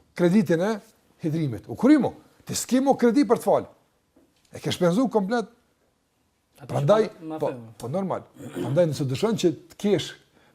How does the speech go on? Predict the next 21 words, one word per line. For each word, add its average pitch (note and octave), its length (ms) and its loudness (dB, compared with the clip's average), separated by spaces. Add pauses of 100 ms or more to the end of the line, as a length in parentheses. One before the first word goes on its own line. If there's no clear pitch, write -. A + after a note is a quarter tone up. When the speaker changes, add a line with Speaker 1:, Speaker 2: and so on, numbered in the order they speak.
Speaker 1:
të - 40 -20
ketë F#3+ 240 0
kuptim E3 460 -4
falja E3+ 520 2
nesër, D3+ 360 -2
nëse C#3 320 -8
ti D3+ 120 2
ja D3+ 140 4
fal, C#3 300 -2 (420)
të - 140 -18
ketë - 80 -6
kuptim, F#3 380 0 (340)
atëherë B2 400 -6
jepi E3+ 240 -2
kuptim D3 380 -6
faljes E3 520 -4
me B2+ 120 -10
frenim B2+ 220 -8
të F#2+ 120 -14
mlefit. - 320 -16 (1400)
Ashtu, A2 320 -12